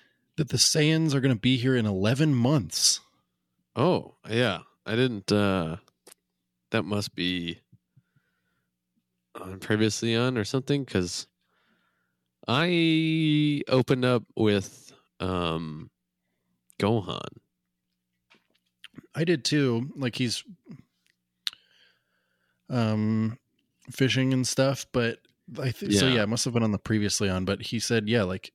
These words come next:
Speaker 1: the Saiyans are gonna be here in eleven months. And I was like, "We jumped a month?"
Speaker 2: Yeah.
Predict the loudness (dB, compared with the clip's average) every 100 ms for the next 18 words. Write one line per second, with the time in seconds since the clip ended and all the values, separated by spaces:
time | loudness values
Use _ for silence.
0 | _ _ _ _ -6 -2 2 2 2 2
1 | 2 2 0 2 2 2 2 2 2 2
2 | 2 0 -2 -2 0 -4 _ -20 _ -4
3 | -4 0 0 2 2 4 4 2 0 -4
4 | -12 -14 _ _ _ -6 -2 -2 -4